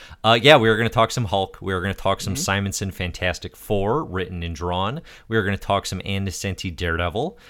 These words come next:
Speaker 1: And, uh, then we're gonna talk a patron selected issue. I won't say what it is other than to say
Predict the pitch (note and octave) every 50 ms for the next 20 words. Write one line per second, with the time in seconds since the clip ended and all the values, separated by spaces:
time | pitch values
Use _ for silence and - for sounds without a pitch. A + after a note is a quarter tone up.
0 | - - - - - A#2+ A#2 A#2 A#2 A2+ G#2 A2+ A2+ A2+ A2 A#2 A#2 A#2+ B2 A#2
1 | - B2+ A#2+ - - G#2+ G2+ - - - C#3+ D#3 G#3 G#3 - - A2+ G2+ F#2 E2+
2 | E2+ G#2 A2 - _ _ _ - - _ _ - - - - A2+ G#2 G2+ G2 F2+
3 | - - G#2+ F#2+ - - G2+ F#2+ F2 - - - F2+ F2 G2+ B2+ D3+ D3+ - -
4 | _ _ _ _ _ _ - G#2 A#2 B2 C3+ C#3 - - C3+ C3+ C3 B2+ C3+ D#3
5 | D#3 B2+ A2 G2 - - - B2 A2+ A#2+ A#2 G#2+ A2+ A2 G#2+ - - F#2 - -
6 | C3 A#2+ G2+ F#2 F2 E2 D#2+